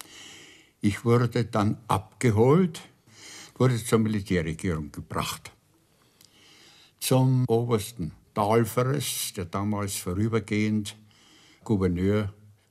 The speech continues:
für Bayern war. Dort war bereits Doktor Fritz Schäffer mit dem Landwirtschaftsminister Rattenhuber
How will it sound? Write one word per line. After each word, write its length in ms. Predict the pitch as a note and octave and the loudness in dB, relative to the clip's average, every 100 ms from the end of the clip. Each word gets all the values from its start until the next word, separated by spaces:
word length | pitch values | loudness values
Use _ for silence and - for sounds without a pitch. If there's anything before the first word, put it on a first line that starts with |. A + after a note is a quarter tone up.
| _ _ | _ _
für 160 | G2+ | -8
Bayern 480 | E2+ F2+ E2 D#2 D2 | -4 -4 -4 -8 -10
war. 200 | D#2 C#2+ - _ _ _ _ _ _ - | -12 -12 -18 _ _ _ _ _ _ 0
Dort 460 | G#2+ G#2+ - - - - - - | 2 2 0 -12 -12 -20 -20 -8
war 240 | G2 F#2+ | -6 -4
bereits 680 | G#2 F#2 F2+ F2 - - - _ _ - - - - | -2 -2 -2 -6 -8 -8 -10 _ _ -20 -20 -12 -2
Doktor 800 | G2 - - F#2 D#2+ D#2 D2 F2+ - _ - | -2 -2 -6 -2 -2 -6 -12 -16 -20 _ -2
Fritz 340 | A#2 A2+ - | 0 0 -2
Schäffer 460 | - G#2+ - D#3+ D#3+ _ - - - - - - _ - | -4 -4 2 0 0 _ -20 -20 -20 -20 -20 -20 _ -4
mit 400 | A#2 A2 - - | -2 -2 -4 -2
dem 160 | F#2+ F2 | 0 2
Landwirtschaftsminister 1400 | G#2 A#2 G#2+ A#2+ A2 A#2 G2 - - G2 G2+ F#2 - E2+ E2+ | 2 2 2 0 0 -2 -2 -4 -2 0 0 -2 -6 -10 -4
Rattenhuber 1080 | F#2 G#2+ - C3+ A2 C#3+ D3 D#3+ E3 E3 | -2 -2 -2 -2 -2 0 2 4 4 2